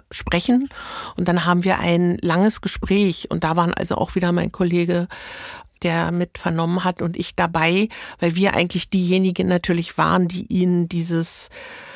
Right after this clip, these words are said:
damals ins Gesicht gesagt haben, sie sind jetzt Beschuldigte. Und insofern fanden wir das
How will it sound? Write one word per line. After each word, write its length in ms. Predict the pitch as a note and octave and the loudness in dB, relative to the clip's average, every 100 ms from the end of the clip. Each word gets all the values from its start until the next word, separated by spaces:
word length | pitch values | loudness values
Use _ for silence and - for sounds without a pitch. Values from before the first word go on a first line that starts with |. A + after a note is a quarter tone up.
| - - - | -20 -12 0
damals 720 | E3 E3+ E3 - - - - | 4 6 4 0 -6 -8 -4
ins 220 | F3+ F3+ - | -2 0 0
Gesicht 380 | E3+ G3 - | 2 2 0
gesagt 420 | F3+ E3+ D3+ - E3 | -4 2 0 0 -4
haben, 180 | D#3+ | -2
sie 120 | D#3 E3 | -2 -2
sind 200 | E3 D#3+ | -2 -2
jetzt 220 | D#3+ - | -4 -4
Beschuldigte. 760 | - F#3+ G3+ F3+ - - - | -4 2 2 2 -2 -2 -2
Und 220 | - - F3 | -2 -4 -2
insofern 600 | E3 E3 E3 F3 E3 E3 | -2 -4 -4 -2 -2 -2
fanden 320 | - E3 E3 | -2 -2 0
wir 100 | E3+ | 0
das 260 | E3+ F3 | -2 -4